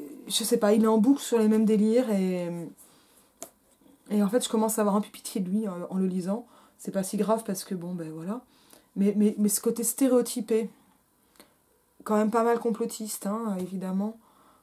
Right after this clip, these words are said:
mais, euh, voilà, qui tourne, qui tourne, qui tourne, il, il, il commence à me filer la nausée, quoi.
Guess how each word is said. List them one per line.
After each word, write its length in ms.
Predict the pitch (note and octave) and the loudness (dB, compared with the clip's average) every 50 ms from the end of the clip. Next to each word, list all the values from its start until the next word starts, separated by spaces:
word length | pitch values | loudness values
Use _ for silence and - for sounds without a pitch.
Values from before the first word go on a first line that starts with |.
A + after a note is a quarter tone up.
| _ - | _ 0
mais, 320 | G3+ G3+ G#3 G#3+ G#3+ G#3+ G#3 | 2 4 4 4 4 4 2
euh, 640 | G3 F#3+ F#3+ F#3 F#3 F#3 F3+ F3+ F3+ F3 E3+ E3 D3+ - - - - - - - - _ _ _ _ _ _ _ _ _ _ _ _ _ - - | 2 2 0 0 -2 -2 -4 -4 -6 -8 -8 -10 -12 -14 -16 -16 -20 -20 -20 -20 -20 _ _ _ _ _ _ _ _ _ _ _ _ _ -10 -6
voilà, 200 | A3 G3 G3 G3+ | -4 -2 -2 -2
qui 160 | - - G#3+ | -4 -4 -4
tourne, 240 | - C4 B3+ B3 G#3+ | 0 0 0 0 0
qui 140 | - A#3+ G3+ | -4 -6 -6
tourne, 180 | - A3+ A3 | -4 -6 -6
qui 160 | G#3 - A3+ | -4 -6 -6
tourne, 220 | - A3+ B3 B3+ B3+ - - _ _ - _ _ _ _ _ - - | -4 -4 -4 -4 -4 -8 -14 _ _ -20 _ _ _ _ _ -16 -12
il, 100 | - G3 | -12 -12
il, 400 | - - G#3+ G3 F#3+ - F#3 F3+ | -10 -8 -10 -10 -10 -10 -10 -12
il 60 | F#3+ | -2
commence 280 | - B3 B3 B3+ B3 B3+ | 0 2 2 2 2 0
à 60 | A3+ | -2
me 40 | G#3+ | -2
filer 220 | - - A#3 A#3 | 0 0 2 2
la 100 | A3 G#3 | 4 4
nausée, 380 | G#3 G#3 G#3+ G#3+ G3 A#3 A#3+ A#3 | 4 4 2 2 2 2 0 0
quoi. 300 | - G3 F3+ E3 - | 0 -6 -8 -8 -10